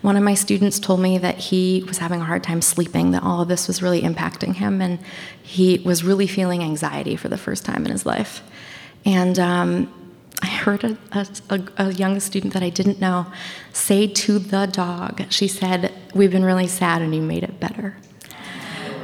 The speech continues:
Yeah. And, um, you know, that's all we can do as teachers, right? Like, we can try to make it better as kids navigate this world and be a bonus adult who, like, cares profoundly about them.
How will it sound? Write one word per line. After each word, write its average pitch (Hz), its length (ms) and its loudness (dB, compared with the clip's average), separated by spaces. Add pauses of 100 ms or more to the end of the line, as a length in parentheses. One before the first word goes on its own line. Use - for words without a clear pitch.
(120)
Yeah. 196 360 0 (440)
And, 180 300 -6
um, 185 580 -4
you 214 120 4
know, 220 100 4
that's 214 220 2
all 240 100 6
we 247 100 6
can 247 140 6
do 240 140 4
as 233 100 0
teachers, 294 420 0
right? 190 280 -2
Like, 165 160 -6
we 185 100 -2
can 180 160 -2
try 180 240 -4
to 214 80 0
make 214 220 -2
it - 120 -6
better 190 280 0
as 180 160 -2
kids 180 280 -6
navigate 180 480 -2
this 185 220 -2
world 185 300 0
and 170 100 2
be 175 140 2
a 160 40 -2
bonus 175 400 0
adult 180 360 -2
who, 180 80 0
like, 170 320 -4
cares 185 320 -4
profoundly 180 580 -2
about - 320 -2
them. - 260 0